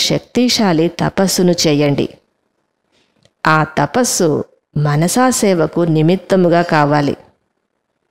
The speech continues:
తపస్సు ద్వారా శక్తిశాలి సేవను చేయండి. రోజు రోజుకు సమయము సమీపముగా వస్తూ ఉంది. నిరంతర శక్తిశాలి వాతావరణము తప్పక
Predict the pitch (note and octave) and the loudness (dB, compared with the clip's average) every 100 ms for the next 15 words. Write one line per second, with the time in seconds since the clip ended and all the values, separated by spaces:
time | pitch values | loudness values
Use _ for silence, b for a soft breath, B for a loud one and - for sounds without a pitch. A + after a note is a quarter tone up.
0 | _ _ _ _ - _ F3 F#3 A#3+ A3+ | _ _ _ _ -20 _ -2 0 0 0
1 | G#3+ D#3+ D#3+ D3+ F3 G3 - G3 - C4 | 0 2 2 2 2 0 -2 -4 -4 -2
2 | C4 - A3 F3 F3 F3 F3 F3 E3 D#3+ | 0 0 0 0 0 0 0 2 2 2
3 | - D3 D3 C#3+ D3+ - _ _ _ _ | 0 0 0 0 -2 -6 _ _ _ _
4 | _ _ _ _ _ _ _ _ _ _ | _ _ _ _ _ _ _ _ _ _
5 | _ _ F#3+ G#3 A#3 C4+ F#3+ E3 E3 - | _ _ 0 2 2 2 2 2 0 0
6 | F#3+ B3+ - - E3 F3+ A#3+ G#3+ D#3+ G#3+ | 0 0 -4 -4 0 0 2 2 2 0
7 | - D#3 D#3+ G3+ G3+ F#3 F#3 F#3 E3 - | 0 0 2 2 2 2 2 2 0 -2
8 | - D#3 D3+ D3+ - - _ _ _ _ | -4 -2 -2 -2 -6 -10 _ _ _ _
9 | _ _ _ _ _ _ _ F3 F#3+ C4+ | _ _ _ _ _ _ _ 0 2 2
10 | C#4 A3 F#3 - G#3 G#3 - B3+ - G3+ | 2 2 0 0 -2 -2 -2 0 2 2
11 | F#3 F3 C#3+ D#3 E3 F#3 F3+ E3+ E3+ D#3+ | 2 2 0 0 0 0 0 0 0 0
12 | D3+ F#3+ - D3 - G3+ G#3 | 0 -2 -2 -4 -2 -4 -2